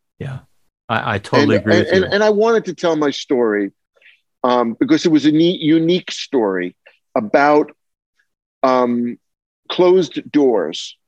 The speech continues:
Speaker 1: Mm-hmm.
Speaker 2: and how they appear to be locked, how they appear to be twenty feet tall, so, uh, heavy that you can't move them. But the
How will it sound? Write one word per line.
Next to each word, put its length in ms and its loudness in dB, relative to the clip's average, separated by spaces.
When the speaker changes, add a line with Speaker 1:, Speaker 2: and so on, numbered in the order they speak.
Speaker 1:
Mm-hmm. 300 -4
Speaker 2:
and 600 -2
how 280 0
they 180 2
appear 680 0
to 140 0
be 200 2
locked, 680 -4
how 120 -6
they 160 0
appear 420 -2
to 80 -2
be 460 0
twenty 300 -4
feet 300 -2
tall, 540 -2
so, 680 0
uh, 280 -6
heavy 380 0
that 220 -4
you 60 -4
can't 340 -4
move 340 2
them. 320 -4
But 280 0
the 120 -2